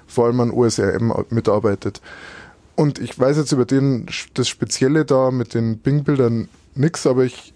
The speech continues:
hab so von anderen Projekten von ihm gesehen, dass er an sich da recht community-orientiert ist und das eigentlich auch immer ganz sinnvoll macht. Weil ich denk, man kann das auch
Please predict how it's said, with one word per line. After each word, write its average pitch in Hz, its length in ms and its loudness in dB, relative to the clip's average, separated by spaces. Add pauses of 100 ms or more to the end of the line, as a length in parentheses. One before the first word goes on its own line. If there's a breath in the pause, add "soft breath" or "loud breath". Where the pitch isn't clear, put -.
(220)
hab - 160 -2
so 139 180 0
von 120 300 -2
anderen 156 360 0
Projekten 143 460 -2
von 139 160 0
ihm 131 180 -2
gesehen, 143 340 0 (800 loud breath)
dass 135 160 2
er 143 80 2
an 127 100 0
sich 165 240 -4
da 123 260 2
recht - 400 -4
community-orientiert 139 1120 0
ist 139 160 0
und 127 100 -2
das 123 160 0 (280)
eigentlich 135 340 0
auch 120 140 2
immer 123 160 0
ganz 110 240 -2
sinnvoll 151 380 0
macht. - 420 -4 (640 loud breath)
Weil 131 140 2
ich 127 80 -4
denk, 151 300 -2
man 127 140 0
kann 143 200 0
das 139 160 -2
auch - 380 -2